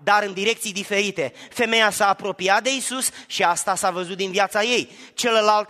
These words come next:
s-a îndepărtat de Isus și lucrul acesta s-a văzut din viața lui. Dragii mei, nu e așa de important cât de mult mergem în viață, cât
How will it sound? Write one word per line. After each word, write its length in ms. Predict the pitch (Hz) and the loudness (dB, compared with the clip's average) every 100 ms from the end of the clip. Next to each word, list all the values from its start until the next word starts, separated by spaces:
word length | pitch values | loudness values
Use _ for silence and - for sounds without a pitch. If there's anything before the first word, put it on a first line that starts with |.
| - | -10
s-a 180 | - 214 | -4 -2
îndepărtat 580 | 202 196 196 196 247 254 | -2 -4 -2 0 0 0
de 100 | 233 | -2
Isus 360 | 180 226 214 - - | -4 -6 -6 -8 -10
și 120 | 190 | -6
lucrul 260 | 190 190 | -4 0
acesta 340 | 190 175 190 180 | 0 -2 -4 -4
s-a 360 | 190 175 - - | 0 0 -2 -10
văzut 280 | 160 160 | -8 -6
din 120 | 180 165 | -6 -2
viața 280 | 170 170 | -2 0
lui. 260 | 160 151 120 - _ _ _ _ _ | -2 -4 -8 -12 _ _ _ _ _
Dragii 400 | - 143 214 196 | -8 0 0 0
mei, 260 | 185 160 117 - - | -4 -4 -4 -10 -20
nu 300 | 127 165 254 | -14 -8 -2
e 60 | 285 | 0
așa 560 | 247 196 240 233 226 - - 143 | 0 -2 0 0 0 -8 -20 -6
de 140 | 185 | -2
important 880 | 202 190 - 185 - 196 165 143 - - - | -2 -6 -4 -4 0 0 -2 -6 -16 -20 -10
cât 200 | 226 202 | -6 -2
de 120 | 202 | -2
mult 280 | 190 208 175 | -2 -4 -2
mergem 420 | 185 180 156 165 | -2 -2 -4 -4
în 100 | 151 | -2
viață, 540 | 160 156 - 113 92 _ _ _ _ | 0 0 -2 -14 -16 _ _ _ _
cât 300 | - 269 - | -6 -6 -6